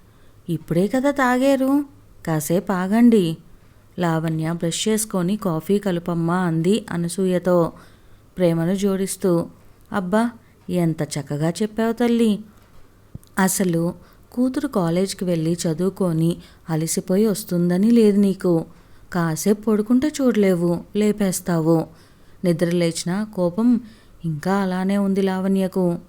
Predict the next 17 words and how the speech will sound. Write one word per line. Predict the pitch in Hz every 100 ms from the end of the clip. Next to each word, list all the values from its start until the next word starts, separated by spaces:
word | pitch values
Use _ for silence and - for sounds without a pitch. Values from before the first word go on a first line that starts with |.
| - - - - - - - -
"నాన్న, | 170 170 175 208 262 - - -
నా | 190
ఫోన్లో | - 202 220 240 240
బ్యాలెన్స్ | 185 175 208 254 247
అయిపోయింది, | 196 202 185 180 170 170 - - - -
రీఛార్జ్ | 165 175 226 226 208
చేయాలి," | 190 175 165 160 - -
ఆర్డర్ | 160 156 180 180
వేసింది | 190 185 196 185
లావణ్య. | 180 180 185 185 180 170 165 - - - - - - - -
"అత్తగారింటికి | 175 214 214 254 226 190 180 180
వెళ్ళవలసిన | 180 165 165 165 160 170
దానివి, | 165 160 180 175 165 - - - - - -
రీల్స్, | 180 196 220 214 214 214
యూట్యూబ్లు | 185 180 185 190 170 196
అంటూ | 190 175 262 311 196 - - -
కాలక్షేపం | 170 156 160 - 170 170 214